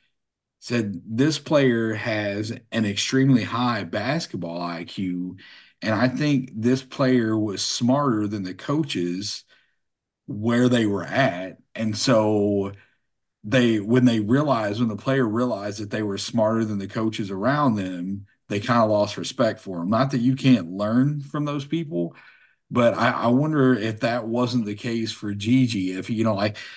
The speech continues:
the stuff that we're seeing now shows me that he does have the high basketball I Q.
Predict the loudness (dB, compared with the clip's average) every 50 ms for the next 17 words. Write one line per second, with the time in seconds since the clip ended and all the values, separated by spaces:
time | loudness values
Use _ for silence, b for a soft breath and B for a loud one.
0 | B B -4 -2 0 0 2 2 2 2 2 -2 -2 0 2 2 2 0 0 2
1 | 4 6 6 6 6 4 2 0 -2 -4 -6 -6 -10 b b b b b b b
2 | b b -4 -2 2 2 4 4 4 2 2 2 0 -4 -4 -6 -6 -6 -6 -6
3 | -2 0 2 4 4 4 4 2 2 0 0 0 0 -2 -2 -2 0 0 2 2
4 | 2 2 2 2 0 0 -2 -6 -8 -8 -8 -8 -10 -10 -12 -12 -14 -14 -6 -4
5 | -4 -2 -2 0 0 2 2 2 0 0 -2 0 0 0 -2 -4 -6 -6 -6 -6
6 | -6 -6 -6 -6 -8 -6 -6 -4 -2 0 0 0 -2